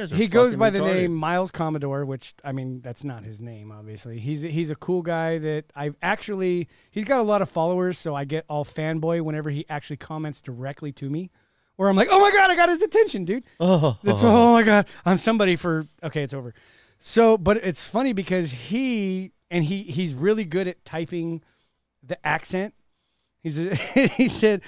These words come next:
Speaker 2: "Isaac got my first I D. Can't wait to figure out how this internet works." I'm like, "I know exactly what media story he's talking about."
Speaker 1: Oh
Speaker 2: And
Speaker 1: my
Speaker 2: so did
Speaker 1: God.
Speaker 2: everybody else in the comments. It's like, how fucking, did you see the video of the dude running around Harlem going, "Do you have an I D?"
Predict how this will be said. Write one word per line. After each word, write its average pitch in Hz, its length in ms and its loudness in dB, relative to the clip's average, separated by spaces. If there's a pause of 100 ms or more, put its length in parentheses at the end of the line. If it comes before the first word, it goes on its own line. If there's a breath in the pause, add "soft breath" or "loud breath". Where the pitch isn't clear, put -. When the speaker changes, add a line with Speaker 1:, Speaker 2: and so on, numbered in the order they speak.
(300 loud breath)
Speaker 2:
"Isaac 180 260 2
got 190 220 0
my 180 100 -2
first 185 320 -4
I 160 120 -4
D. 165 200 -2
Can't 175 300 -6
wait 175 180 -6
to 151 80 -12
figure 175 340 -4
out 170 200 -2
how 165 180 -2
this 147 260 -8
internet 180 400 -2
works." 143 440 -12 (560 soft breath)
I'm 269 180 6
like, 202 220 4 (440)
"I 180 140 0
know 185 140 4
exactly 180 580 0
what 175 180 0
media 170 300 -2
story 151 320 -6
he's 139 160 -10
talking 123 300 -12
about." - 140 -20 (460)
Speaker 1:
Oh 101 140 -4
Speaker 2:
And 175 140 2
Speaker 1:
my 151 40 -6
Speaker 2:
so 220 240 6
did 214 100 8
Speaker 1:
God. 208 40 6
Speaker 2:
everybody 202 460 4
else 180 180 0
in 175 60 -4
the 156 80 -2
comments. 135 480 -10 (340)
It's 175 140 -8
like, 214 80 -2
how 226 240 2
fucking, 196 320 -2
did 190 160 -2
you 196 60 -2
see 254 240 -4
the 220 100 -4
video 226 380 2
of 202 100 -2
the 175 60 -2
dude 180 240 -6
running 175 280 -4
around 170 280 -4
Harlem 165 480 -4 (460)
going, 170 300 4
"Do 147 100 -2
you 208 120 2
have 190 180 2
an 185 80 -2
I 175 80 0
D?" 185 300 0